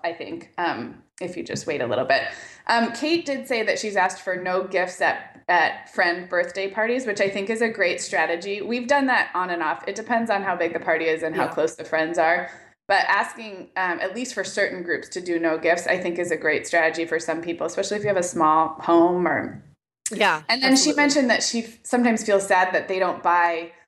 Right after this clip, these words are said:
Speaker 1: a lot for her child from mom and dad because they know that there's already so much coming. And I can really
Speaker 2: Yeah.
Speaker 1: relate to that. Um, and I think in my early years as a parent, I felt that a little bit. I would get all, give all the ideas to the grandparents, and then I'd be like,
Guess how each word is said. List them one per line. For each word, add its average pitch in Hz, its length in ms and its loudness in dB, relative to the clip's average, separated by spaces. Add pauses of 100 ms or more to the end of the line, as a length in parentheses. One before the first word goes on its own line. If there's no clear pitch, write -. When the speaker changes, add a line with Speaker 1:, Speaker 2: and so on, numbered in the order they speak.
(160)
Speaker 1:
a 185 80 0
lot 180 360 2
for 180 180 -6
her 180 140 -8
child 170 440 -2
from 180 200 -4
mom 170 200 -2
and 160 120 -6
dad 262 360 4
because 196 320 -4
they 175 180 -2
know 170 600 0 (340)
that 208 160 0
there's 196 200 2
already 185 300 4
so 175 180 -4
much 156 200 -6
coming. 175 280 -4
And 208 100 -4
I - 180 0
can 381 180 -4
really 202 220 0
Speaker 2:
Yeah. 170 80 -8
Speaker 1:
relate 147 280 -8
to 196 120 -4
that. 202 280 4
Um, 165 460 -4 (560)
and 214 100 0
I 214 100 2
think 233 220 -6
in 233 120 -2
my 180 140 -2
early 180 300 0
years 180 180 0
as 170 120 -2
a 160 60 0
parent, 165 340 2
I 170 120 4
felt 165 260 0
that 185 160 4
a - 20 4
little 196 240 4
bit. 208 240 2
I 190 80 2
would 190 160 -2
get 185 140 0
all, 190 200 0
give 190 200 -4
all 175 120 4
the 180 140 -4
ideas 175 680 -2
to - 120 -8
the 185 80 -4
grandparents, 175 580 2
and 196 100 -4
then 180 100 0
I'd 180 140 0
be 180 80 2
like, 175 380 2